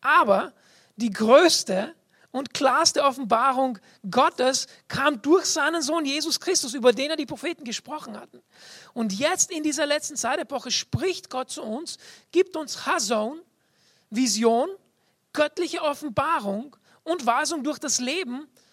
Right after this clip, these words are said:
seines Sohnes und die Bedeutung dessen, was er uns vorgelebt hat. Und auf das wollen wir auch schauen,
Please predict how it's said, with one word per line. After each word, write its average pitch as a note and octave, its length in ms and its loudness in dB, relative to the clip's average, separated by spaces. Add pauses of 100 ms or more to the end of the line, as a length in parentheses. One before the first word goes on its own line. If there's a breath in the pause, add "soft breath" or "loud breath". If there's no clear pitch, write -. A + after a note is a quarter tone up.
(160 soft breath)
seines B3+ 500 -4
Sohnes F4 500 -8 (380 loud breath)
und D#4+ 280 -8
die D4+ 60 -2
Bedeutung B3 520 -6
dessen, A#3+ 280 -6
was A#3+ 140 -8
er B3 260 -8 (180 soft breath)
uns C#4 200 -8
vorgelebt A#3 680 -6 (340 soft breath)
hat. - 340 -6 (1600 soft breath)
Und D4 140 0
auf C#4 120 0
das D4+ 280 0
wollen C#4+ 220 0
wir D#4 120 -4
auch C#4 120 -8
schauen, D4 420 -4